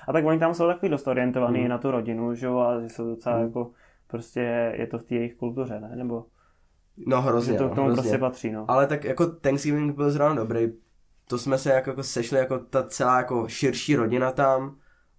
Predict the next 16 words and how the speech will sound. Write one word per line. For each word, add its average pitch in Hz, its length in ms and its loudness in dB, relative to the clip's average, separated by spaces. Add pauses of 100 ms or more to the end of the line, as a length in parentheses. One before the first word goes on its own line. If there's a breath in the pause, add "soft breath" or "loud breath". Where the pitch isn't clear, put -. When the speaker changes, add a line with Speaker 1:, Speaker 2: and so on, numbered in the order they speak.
Speaker 2:
a 120 80 2
pak 120 220 0
jsem 135 220 2
jel 127 360 2 (280)
i 113 160 2
do 110 220 0
Denveru 139 720 0 (180)
Speaker 1:
Mhm. 135 240 -4 (1200)
Speaker 2:
a 113 360 4
tam 120 300 0
jsem 120 600 0 (300)
poznal 127 320 0
jako 120 240 -2
zase 120 200 -6
další 117 640 -2
nějaký, 117 680 -4